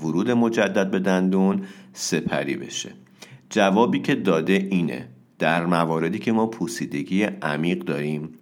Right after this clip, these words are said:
اما پالپمون از نظر بالینی سالمه یا علائم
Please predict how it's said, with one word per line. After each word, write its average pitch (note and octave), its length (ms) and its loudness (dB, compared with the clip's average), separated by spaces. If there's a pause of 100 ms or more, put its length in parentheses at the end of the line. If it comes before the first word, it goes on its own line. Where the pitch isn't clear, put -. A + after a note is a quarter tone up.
(880)
اما G2+ 600 2 (180)
پالپمون G#2 720 0
از D#2+ 280 0
نظر E2 380 0
بالینی D2+ 540 -2
سالمه D#2 680 -2
یا G2 340 2
علائم D2+ 760 0